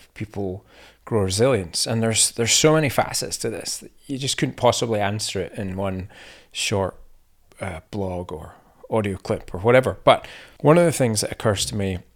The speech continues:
is that, uh, that, you know, there are, there are multiple parts to resilience.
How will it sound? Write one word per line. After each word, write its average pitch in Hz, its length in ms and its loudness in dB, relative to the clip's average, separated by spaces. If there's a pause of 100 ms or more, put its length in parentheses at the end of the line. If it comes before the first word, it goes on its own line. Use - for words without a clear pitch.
(680)
is 95 280 -2
that, 90 400 -4 (480)
uh, 90 200 -4
that, 110 220 0
you 113 60 -2
know, 101 80 2
there 104 160 4
are, 98 100 4
there 113 200 0
are 95 60 4
multiple 131 680 4
parts - 460 -2
to - 100 -8
resilience. 87 680 -4